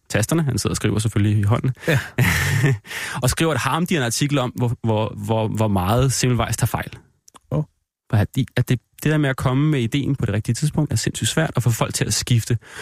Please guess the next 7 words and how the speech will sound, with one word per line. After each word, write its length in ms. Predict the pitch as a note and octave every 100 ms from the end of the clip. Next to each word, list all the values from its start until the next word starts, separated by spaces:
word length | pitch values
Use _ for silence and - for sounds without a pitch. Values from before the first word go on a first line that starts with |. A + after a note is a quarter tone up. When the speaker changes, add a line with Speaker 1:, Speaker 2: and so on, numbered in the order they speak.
| - - -
Speaker 1:
øh, 340 | A2 G#2 G2 - _ - _ _ - -
øh, 160 | G#2+ A2
ja, 160 | F#2+ A2 -
videnskabelig 600 | G#2+ G#2+ - A#2+ C3 -
opfattelse 420 | A#2 B2 G#2 G#2+
tager 180 | - -
bare 180 | - G#2